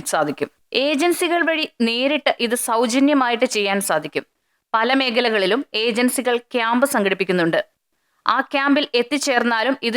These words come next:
ചെയ്യുന്നതിന് വേണ്ടി സാധിക്കുന്നതാണ്. അല്ല എങ്കിൽ ഓൺലൈൻ സർവീസ് സെന്റർ വഴി പൂർത്തീകരിക്കാൻ സാധിക്കും. നമ്മുടെ ആധാർ കാർഡ്, ആധാറുമായി ലിങ്ക് ചെയ്തിട്ടുള്ള മൊബൈൽ നമ്പർ, ഗ്യാസ് കണക്ഷന്റെ ബുക്ക് തുടങ്ങിയ കാര്യങ്ങളൊക്കെ ആയിട്ട് വേണം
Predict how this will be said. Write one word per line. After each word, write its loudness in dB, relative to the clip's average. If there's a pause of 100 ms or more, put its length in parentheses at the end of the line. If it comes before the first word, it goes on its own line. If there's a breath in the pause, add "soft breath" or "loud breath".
ചെയ്യുന്നതിന് 0
വേണ്ടി -2 (160)
സാധിക്കുന്നതാണ്. 0 (800)
അല്ല 2 (140)
എങ്കിൽ 0 (380)
ഓൺലൈൻ 2 (100)
സർവീസ് 0
സെന്റർ 2
വഴി 0 (160)
പൂർത്തീകരിക്കാൻ 0 (100)
സാധിക്കും. 0 (280)
നമ്മുടെ 2 (220)
ആധാർ 0 (100)
കാർഡ്, 0 (260)
ആധാറുമായി 0 (160)
ലിങ്ക് 2
ചെയ്തിട്ടുള്ള 0 (120)
മൊബൈൽ 0 (100)
നമ്പർ, 2 (440)
ഗ്യാസ് -2
കണക്ഷന്റെ 2
ബുക്ക് 0 (380)
തുടങ്ങിയ 2 (100)
കാര്യങ്ങളൊക്കെ 0
ആയിട്ട് 0
വേണം 2